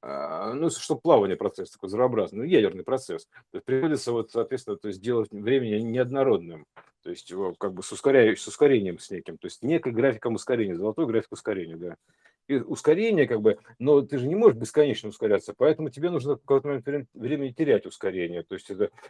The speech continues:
и та, и так будут гармонические колебания, то есть воз-, возникать. Вот поэтому там вздох-выдох, вдох-выдох, то есть вдох-выдох, там всё вверх-вниз, вверх-вниз, одно иное. То есть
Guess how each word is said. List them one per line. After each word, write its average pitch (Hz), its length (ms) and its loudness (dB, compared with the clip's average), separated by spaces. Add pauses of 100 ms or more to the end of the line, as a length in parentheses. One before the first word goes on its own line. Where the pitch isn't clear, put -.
(140)
и 127 160 -2
та, 123 240 0
и 123 60 -4
так 185 180 2
будут 139 180 -2
гармонические 135 640 0
колебания, 113 580 2
то 92 120 -10
есть - 100 -16
воз-, 95 220 -12
возникать. 101 560 -8 (720)
Вот 113 140 -8
поэтому 110 320 6
там 101 300 0
вздох-выдох, 107 840 6
вдох-выдох, 107 680 0
то - 100 -10
есть 82 100 -10
вдох-выдох, 101 580 -2
там 87 220 -12
всё - 180 -16
вверх-вниз, 98 640 -4
вверх-вниз, 101 480 -6
одно 113 300 -8
иное. 98 320 -8
То 85 80 -18
есть - 120 -20